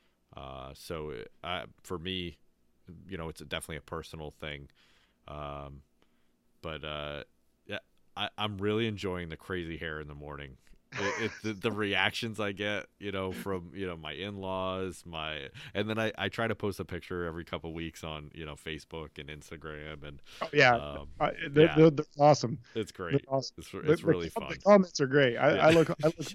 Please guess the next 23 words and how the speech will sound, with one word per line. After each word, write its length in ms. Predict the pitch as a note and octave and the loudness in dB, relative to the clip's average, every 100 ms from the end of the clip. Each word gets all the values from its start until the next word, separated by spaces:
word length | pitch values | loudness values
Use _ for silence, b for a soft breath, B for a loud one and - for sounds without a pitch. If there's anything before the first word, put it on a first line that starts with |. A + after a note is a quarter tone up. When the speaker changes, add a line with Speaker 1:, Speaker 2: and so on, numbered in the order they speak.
| - | 6
Speaker 2:
I 100 | D#3 | 10
look 300 | G3 C#3+ - | 10 10 4
forward 280 | D#3+ D#3 - | 6 6 4
to 180 | B2 | 0
it. 80 | A#2 A2+ - | 0 -2 -8
Speaker 1:
<laughs> 180 | F3 - | -10 0
Dude, 200 | C#3 C3+ | 2 2
oh, 100 | C3+ | 0
I 160 | B2+ A2+ | 2 2
gotta, 240 | A#2+ B2 A2+ - | 2 -2 -2 -6
I 80 | G#2+ | -2
gotta 160 | G#2+ | -2
share 240 | - G#2 F2+ | 0 0 0
a 40 | |
picture 380 | - G#2+ - F2 | -2 -6 -4 -8
with, 320 | D#2+ E2 D2+ | -6 -8 -8
uh, 220 | D#2+ D#2 D#2 - F2+ | -10 -10 -12 -16 -14
with 140 | F2+ | -14
the 80 | F2 | -14
group 480 | D#2+ F#2+ G#2 F#2 - | -14 -8 -8 -8 -8
here. 340 | E2 D#2 D2+ | -6 -6 -6
Uh, 800 | D#2 D#2+ D2+ - - - - - | -6 -6 -8 -12 -20 -20 -10 -4
um, 380 | D#2+ D2 D2 C#2+ | 0 0 -2 -8